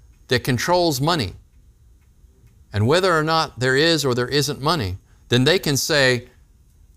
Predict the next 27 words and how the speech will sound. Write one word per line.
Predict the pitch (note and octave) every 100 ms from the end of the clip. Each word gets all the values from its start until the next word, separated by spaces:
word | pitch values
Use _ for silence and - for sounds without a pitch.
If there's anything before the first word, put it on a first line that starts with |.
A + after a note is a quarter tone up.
| -
"You | A2+ D#3
don't | F#3+ C#3+
believe | B2+ C#3 D3 C#3 C#3 A#2
the | A#2+
way | B2+
we | B2 A2
want | A#2+ F3 -
you |
to | F2+
believe. | F2 F2 F2+ - - _ - _
You | - D#3
haven't | G3 B2 G#2+
gotten | D#3+ A#3 G#2
vaccinated, | F#2 D3+ - F2+ D#2+ G2
have | C3+ B2 G#2+
you? | - - - _ _ _ _ _ _ _ _ _ _ _ _ _
Right? | - A2+ - - _ _ _
You | - G2+ C#3 G3+
haven't | F#3+ F3 D#3 C3
paid | - A#3 G#3+ E3
your | B2+ A#2+
tax | - F3 C3 - -
to | C3+
the | A#2+ B2+
emperor, | F#3+ - G#2+ G#2
have | B2+ D3+ F#2
you? | D2+